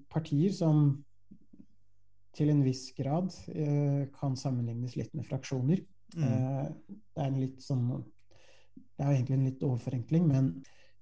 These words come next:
Speaker 1: det gir også en viss, eh, viss mening, eh, å se på fraksjoner også som en slags partigruppering. Eh, så <clears throat> poenget,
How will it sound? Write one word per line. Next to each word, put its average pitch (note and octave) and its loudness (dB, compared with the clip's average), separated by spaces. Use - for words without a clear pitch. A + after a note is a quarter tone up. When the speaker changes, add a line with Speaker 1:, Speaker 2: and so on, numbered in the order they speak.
Speaker 1:
det C#3+ 4
gir C3 4
også A#2+ 0
en C3 2
viss, - -4
eh, C3 2
viss B2 -4
mening, A#2 -2
eh, B2 0
å B2 -6
se C3 -6
på B2+ -8
fraksjoner B2 -4
også A2+ -8
som A#2 -6
en - -16
slags - -12
partigruppering. A#2 0
Eh, B2+ 0
så D#3 4
<clears throat> - -18
poenget, D#3 4